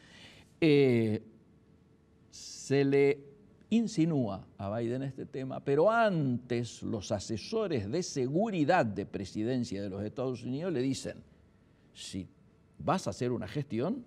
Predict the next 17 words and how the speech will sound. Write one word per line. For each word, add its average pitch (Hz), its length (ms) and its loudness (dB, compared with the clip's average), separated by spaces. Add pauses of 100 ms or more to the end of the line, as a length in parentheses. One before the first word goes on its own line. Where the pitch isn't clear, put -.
(120)
que 95 140 -4
haya 113 280 0
una 104 560 -4 (360)
definición 123 1400 0
de 107 120 -2
Argentina 147 840 -2
en 135 200 2
la 170 180 6
línea 175 600 0
de 123 160 0
lo 135 240 2
que 139 160 -2
ya 233 280 4
hizo 240 340 -2
México 165 440 -4
y 135 80 2
Brasil". 127 540 -2